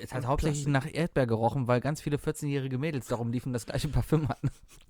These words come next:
Speaker 2: Das ist irgendwie so mit dem Ständer einmal <laughs> durch. Tut mir leid. Natürlich nicht, natürlich
Speaker 1: Nein.
Speaker 2: nicht.
Speaker 1: Mhm.
Speaker 2: <laughs> Die Vorstellung.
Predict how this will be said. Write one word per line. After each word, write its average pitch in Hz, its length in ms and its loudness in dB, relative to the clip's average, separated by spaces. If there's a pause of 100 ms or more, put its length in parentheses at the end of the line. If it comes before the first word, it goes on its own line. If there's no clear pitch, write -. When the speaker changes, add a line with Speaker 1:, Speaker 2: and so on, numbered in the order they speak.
(120)
Speaker 2:
Das 165 80 4
ist - 160 0
irgendwie 170 260 8
so 143 160 2
mit 151 220 0
dem 156 80 -2
Ständer 180 720 4
einmal 214 420 8
<laughs> - 280 -8
durch. - 920 -2
Tut 269 160 -4
mir 214 80 0
leid. 165 300 4 (180)
Natürlich 160 300 4
nicht, 147 220 4
natürlich 165 340 6
Speaker 1:
Nein. - 80 -2
Speaker 2:
nicht. - 420 4
Speaker 1:
Mhm. - 60 -16
Speaker 2:
<laughs> 196 800 0
Die 185 60 -14
Vorstellung. 160 800 -4